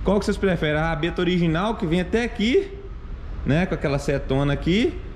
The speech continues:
ou desse naipe aqui? Pega a visão, fi, como é que fica? A setinha. Hum, top, hein?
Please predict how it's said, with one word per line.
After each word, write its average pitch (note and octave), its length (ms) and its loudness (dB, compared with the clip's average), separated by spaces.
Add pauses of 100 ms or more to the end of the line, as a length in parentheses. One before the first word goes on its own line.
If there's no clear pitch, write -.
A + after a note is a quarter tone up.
(200)
ou G3 480 2
desse F#3 320 0
naipe D3+ 320 -2
aqui? C3 320 0 (1700)
Pega E3 180 2
a - 20 2
visão, D3+ 360 2
fi, B2+ 120 -8
como A#2 220 -2
é B2 60 0
que - 80 -10
fica? D3+ 420 -4 (3250)
A - 40 -8
setinha. C3+ 560 -2 (2000)
Hum, F#3+ 280 4 (800)
top, B2 320 -2
hein? G3 180 -4